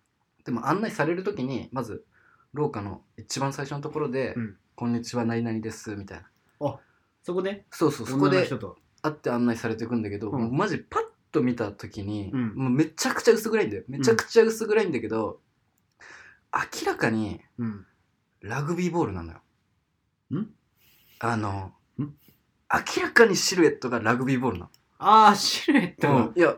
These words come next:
Speaker 2: なるほどね。
Speaker 1: もう、その時点で俺は察して、「うわ、最悪や」と思って。
Speaker 2: なるほどね。
Speaker 1: でも、まあ、薄暗いし、
Speaker 2: うん。
Speaker 1: まあ、なんとかなるやろ。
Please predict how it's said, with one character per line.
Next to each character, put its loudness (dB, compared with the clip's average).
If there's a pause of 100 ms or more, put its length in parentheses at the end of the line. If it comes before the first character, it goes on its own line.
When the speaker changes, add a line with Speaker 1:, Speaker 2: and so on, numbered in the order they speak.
Speaker 2:
な 0
る 2
ほ 2
ど 4
ね。 8
Speaker 1:
も 4
う、 -12
そ 2
の 6
時 -2
点 6
で 4
俺 4
は 2
察 -8
し -6
て、 0
「う -4
わ、 0
最 -2
悪 2
や」 4
と -4
思 -4
っ -6
て。 -6
Speaker 2:
な -
る -2
ほ -2
ど -2
ね。 -10 (320)
Speaker 1:
で 2
も、 0 (320)
ま 0
あ、 2
薄 -4
暗 2
い -2 (440)
し、 -2
Speaker 2:
う 0
ん。 -2 (500)
Speaker 1:
ま -6
あ、 -2
な 2
ん 0
と 2
か 0
な 2
る 2
や -2
ろ。 -8